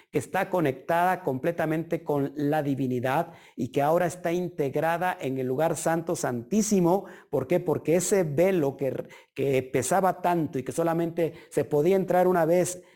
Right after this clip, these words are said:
eh, por año a Yom, en el día de Yom Kippur,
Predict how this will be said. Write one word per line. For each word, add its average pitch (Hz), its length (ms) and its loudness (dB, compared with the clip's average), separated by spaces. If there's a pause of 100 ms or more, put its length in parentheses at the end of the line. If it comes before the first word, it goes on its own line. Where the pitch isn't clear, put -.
(200)
eh, 113 120 -6
por 143 200 0
año 143 400 2
a 117 120 -4
Yom, 175 420 -2
en 127 220 -4
el 120 200 -2
día 175 160 2
de 170 140 2
Yom 180 220 2
Kippur, 180 460 0